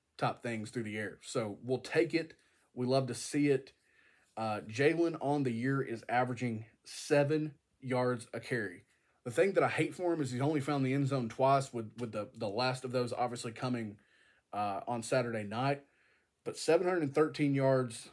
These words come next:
on the season, hundred and two carries. Uh, he's playing like a warrior. I would love, love, love to know, uh, the yards that he's got after contact, and I'm sure that we can find that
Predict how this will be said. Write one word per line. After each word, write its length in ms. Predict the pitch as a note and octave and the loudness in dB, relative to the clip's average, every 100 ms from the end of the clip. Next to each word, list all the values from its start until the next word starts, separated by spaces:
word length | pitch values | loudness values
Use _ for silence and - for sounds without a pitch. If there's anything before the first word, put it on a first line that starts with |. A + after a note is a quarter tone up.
| _ _ | _ _
on 140 | C3+ B2 | 0 0
the 60 | |
season, 540 | A2 C3+ C3+ C3 A#2+ - | 0 0 2 0 -2 -4
hundred 300 | - D#3 D#3+ | -2 0 0
and 100 | D3 | 0
two 160 | D3 C#3 | 2 0
carries. 580 | C#3 B2+ B2 A2+ G#2+ - _ _ _ _ | 2 2 0 -4 -10 -16 _ _ _ _
Uh, 300 | A2+ A2+ A2 | -2 0 0
he's 140 | A#2 A#2 | -2 -2
playing 280 | D3+ D#3+ C#3 | -2 2 2
like 160 | C3 | 0
a 60 | - F#2+ | -2 -8
warrior. 420 | G#2 C3 C3+ C3+ C3 - _ - | -2 2 2 0 -2 -12 _ -2
I 80 | B2 | 0
would 180 | A#2+ | 0
love, 480 | A2+ B2 D3 D3+ C3+ | -2 4 6 6 2
love, 260 | B2 C3+ A#2+ | 2 2 2
love 400 | B2 B2 A2+ - - | 0 0 -2 -10 -10
to 100 | - | -4
know, 400 | A#2 A#2 A2+ A2 - _ _ _ - | 0 0 -2 -4 -14 _ _ _ -4
uh, 220 | G#2+ G#2+ | -2 -2
the 120 | - | -2
yards 340 | A2+ A#2+ B2 A2+ | -2 0 0 -2
that 80 | A2+ | -6
he's 100 | A2 | -2
got 160 | A#2+ | -2
after 200 | A#2 A#2 | -2 -4
contact, 580 | G#2+ B2 A#2 A#2+ A2 - | -6 -6 -4 -4 -6 -6
and 120 | A2+ G#2 | -10 -8
I'm 80 | |
sure 260 | G#2+ - C3 | -8 -4 -2
that 140 | A2+ | -2
we 80 | A2 | -6
can 120 | G#2+ | -10
find 340 | G#2 B2 A2+ A2+ | -8 -6 -2 -2
that 260 | A2 - | -4 -8